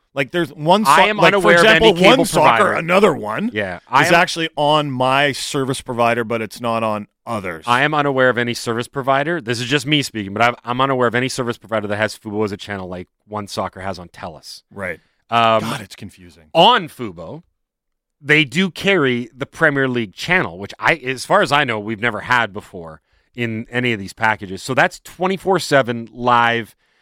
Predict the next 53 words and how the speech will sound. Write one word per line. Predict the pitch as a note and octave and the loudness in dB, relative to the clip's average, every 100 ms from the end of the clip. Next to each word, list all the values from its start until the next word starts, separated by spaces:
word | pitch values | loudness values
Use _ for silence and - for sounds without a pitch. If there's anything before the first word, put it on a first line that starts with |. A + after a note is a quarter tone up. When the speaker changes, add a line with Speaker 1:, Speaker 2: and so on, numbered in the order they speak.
| _ _ _ | _ _ _
Speaker 2:
and | C3 A#2+ A2+ B2 | -2 -2 -2 -10
recorded | B2 - B2+ A2+ | -12 -2 -2 -2
Premier | - C#3 B2 | -4 -4 -2
League | A2+ A2 | -4 -6
Speaker 1:
Oh, | |
Speaker 2:
programming. | A2 A2+ F#2+ D#3+ | -2 -2 -2 -2
Speaker 1:
so | B2 | -2
it's | A#2+ | 0
like | B2 A#2+ | -2 -4
the | A#2 | -6
N | A2+ | -6
F | G#2 | -6
L | G#2+ G2+ | -6 -6
Network, | F2 - E2+ - - - | -8 -12 -18 -18 -20 -12
Speaker 2:
Exactly. | C#3 G2 G#2+ G2 | -6 0 0 0
Speaker 1:
kinda | E2+ | -6
that | F2 E2 | -12 -8
sort | G#2+ | -8
Speaker 2:
Right. | F#2+ | -8
Speaker 1:
of | - | -12
thing. | F2+ | -10
Speaker 2:
So | E2+ G3 | 0 2
you | F3+ G3+ | 2 -2
get | C3 G3+ D#3+ C3+ D#3+ _ _ _ - | 0 4 4 2 -2 _ _ _ -2
all | E3 D#3+ | 2 4
of | D#3 B2+ | 2 -2
the | |
glitz | B2+ C#3 C#3+ | -4 -2 -2
and | C#3 | -2
glamour | B2 C3 B2 | 0 0 0
of | A#2 | -4
production, | - B2+ B2 - F#2 | -2 0 0 -6 -16
like, | F2+ - _ _ _ | -18 -20 _ _ _
uh, | F#2 F2+ | -16 -14
a | A#2+ | -6
very | A#2 B2+ | -2 0
fancy | B2 A#2 B2 D#3 | -2 -6 -8 -8
studio | - C4+ A3 D3+ B2 | -6 -4 0 2 0
show. | - - A2+ F#2 | -2 -2 -4 0
Speaker 1:
Top | D4+ D#4+ | 2 2
Speaker 2:
Uh, | - | 0
Speaker 1:
ten | C4 B3+ A#3+ G#3 D3+ | 0 0 -2 -6 -8
North | C3+ D3+ G3+ A#3+ - | -12 -4 0 0 0
London | G3 G#3 G3+ G3 C#3 | 0 2 2 0 2
derbies | E3 E3 A2+ G#2 | 2 2 -2 -2
Speaker 2:
Yeah, | D4 A#3+ D3 A2 | 2 4 2 0
Speaker 1:
of | D3+ | 2
Speaker 2:
right. | C3+ F#2 | 0 -2
Frank | - E3+ E3 D#3 | -2 2 2 0
Lampard's | D#3+ G3 D3 C3 A#2+ | -2 0 2 0 0
five | - C3 C3 B2 | 0 2 2 0
best | C3 - | -2 -2
goals, | C#3 C3+ A#2+ A2+ B4 - | -4 -2 -2 -4 -6 -8